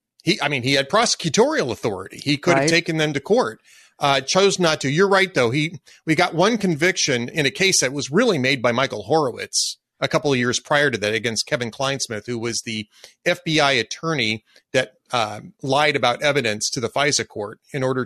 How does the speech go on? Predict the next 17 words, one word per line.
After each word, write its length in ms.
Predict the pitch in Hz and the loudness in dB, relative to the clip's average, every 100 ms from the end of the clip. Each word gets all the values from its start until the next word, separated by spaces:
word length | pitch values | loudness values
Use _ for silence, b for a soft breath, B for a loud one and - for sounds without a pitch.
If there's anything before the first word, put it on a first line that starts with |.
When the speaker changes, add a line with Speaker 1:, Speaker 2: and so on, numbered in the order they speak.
| - | -6
Speaker 1:
to 220 | 120 110 | -6 -6
get 280 | 110 123 - | -4 -6 -4
the, 220 | 120 113 | -10 -6
um, 340 | 113 104 101 104 _ b b b | -2 -2 -2 -10 _ b b b
uh, 180 | 123 107 | -2 -2
surveillance 560 | - 147 139 151 135 - | 0 0 2 2 0 -4
on 220 | 123 113 | -6 -4
Carter 260 | 143 127 104 | -2 -2 -2
Page, 340 | 143 117 104 165 | -2 -2 -4 -6
surveillance 480 | - 165 180 156 123 | -2 2 2 2 0
Speaker 2:
Right. 40 | |
Speaker 1:
which 180 | 147 - | -2 0
turned 180 | 180 151 | -2 -2
out 80 | - | -2
to 60 | |
be 160 | 143 143 | -4 -2
absolutely, 640 | 175 160 156 143 127 120 | -2 -2 -4 -6 -6 -6